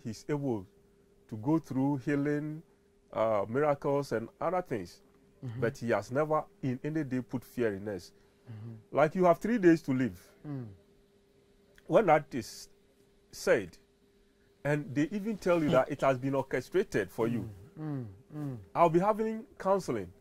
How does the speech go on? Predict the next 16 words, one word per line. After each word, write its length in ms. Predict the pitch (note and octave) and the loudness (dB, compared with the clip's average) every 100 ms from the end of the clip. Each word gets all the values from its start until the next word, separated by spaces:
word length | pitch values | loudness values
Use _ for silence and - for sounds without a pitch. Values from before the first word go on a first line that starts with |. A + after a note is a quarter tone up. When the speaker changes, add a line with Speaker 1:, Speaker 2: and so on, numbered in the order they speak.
| _ | _
Speaker 1:
Come 220 | - D3+ D#3+ | -6 -2 0
and 120 | B2+ | 0
Speaker 2:
Okay. 180 | F#3 - | 2 0
Speaker 1:
pay 0 | |
thousand 420 | - D#3 D3+ D#3+ | 2 0 2 -2
cedis. 480 | D#3 C3 F#2+ F2 - | -6 -8 -8 -12 -12
Speaker 2:
Yes. 360 | B2+ B2+ C3 - - - - - _ _ _ _ _ _ _ _ - - A#2+ | -8 -8 -8 -12 -20 -20 -20 -20 _ _ _ _ _ _ _ _ -20 -14 4
Speaker 1:
Go 160 | F#3 | 4
through 280 | F#3 E3+ E3+ | 4 4 2
this 360 | D3 D#3+ E3+ - - - - - - - - - _ - - - | 4 0 -2 -14 -20 -20 -20 -20 -20 -20 -20 -20 _ -20 -20 -14
sort 260 | - E3 | 0 4
of 380 | C#3+ A2+ - - - | 4 2 -8 -20 -10
rise, 680 | A#2 C3 D#3 D#3 D3 - - | 2 4 6 4 -2 -10 -20
sort 260 | - D3+ D3+ | -6 -2 2
of, 200 | C3 - | 0 2
um, 420 | B2 A#2 A2 G#2+ | 4 4 2 -8